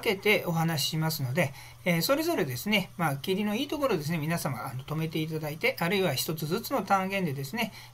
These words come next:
えー、切っていただいて見ていただければと思います。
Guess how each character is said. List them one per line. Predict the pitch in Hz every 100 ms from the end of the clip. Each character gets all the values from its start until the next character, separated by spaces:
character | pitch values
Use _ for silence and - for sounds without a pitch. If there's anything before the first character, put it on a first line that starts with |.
| -
え | 147 131
ー、 |
切 | 131
っ | -
て | 151
い |
た | 143 139
だ | 135
い |
て | 139 220
見 | 170
て | 143
い | 123
た | 120
だ | 117
け | 127
れ | 147
ば | 247
と | 247
思 | 147 123
い | 110
ま | -
す。 | -